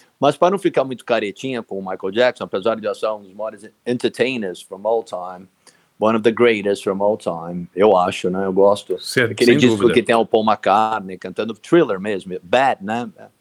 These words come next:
Speaker 2: Sim.
Speaker 1: Não, Bad não, Thriller, né? O Thriller. É... eu pensei numa outra música que é de história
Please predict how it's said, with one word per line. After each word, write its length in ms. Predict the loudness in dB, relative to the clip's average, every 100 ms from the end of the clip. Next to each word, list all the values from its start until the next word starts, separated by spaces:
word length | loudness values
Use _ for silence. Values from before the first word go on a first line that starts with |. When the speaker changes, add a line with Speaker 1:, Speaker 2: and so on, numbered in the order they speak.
| -20 -6
Speaker 2:
Sim. 240 | 0 2
Speaker 1:
Não, 140 | 2 2
Bad 220 | 0 0
não, 200 | -8 -8
Thriller, 380 | -8 -8 -8 -12
né? 140 | -16
O 60 | -16
Thriller. 380 | -8 -6 -6 -10 _ _ _ _ _
É... 680 | -2 -2 -2 -6 -6 -6 -8 -14 -20 _
eu 80 | 0
pensei 260 | 0 2 2
numa 120 | 2
outra 240 | -2 0 -2
música 720 | -2 -6 -6 -8 -4 -4 -4 _ _ _ _ _ _ -20 -20 -20 _ _ _
que 100 | 2
é 100 | 4
de 100 | 2
história 800 | -4 2 4 6 4 4 4